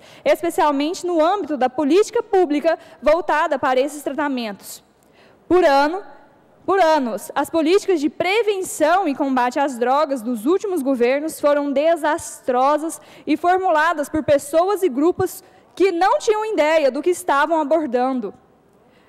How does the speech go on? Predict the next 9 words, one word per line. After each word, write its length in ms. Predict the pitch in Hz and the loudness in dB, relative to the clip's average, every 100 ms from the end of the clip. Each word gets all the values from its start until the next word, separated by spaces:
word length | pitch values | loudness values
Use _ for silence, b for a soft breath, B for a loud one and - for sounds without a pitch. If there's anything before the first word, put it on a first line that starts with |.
| b | b
Atualmente, 1000 | - 294 359 320 262 277 359 392 - 202 - - | -6 -2 0 0 0 -4 -4 -8 -10 -14 -16 -4
o 100 | - | 0
governo 560 | 302 330 277 311 370 370 | 2 4 4 4 2 -2
federal 640 | - 294 262 220 214 269 B B - | -2 0 0 0 0 -2 B B -2
tem 160 | 330 | 0
buscado 480 | 330 370 370 349 349 | 2 0 0 0 0
sanar 560 | - 392 403 320 349 349 | 0 0 0 0 0 0
esses 240 | 311 285 | -4 -6
problemas 800 | 302 254 233 254 302 247 202 - | -2 0 0 0 -2 -4 -6 -14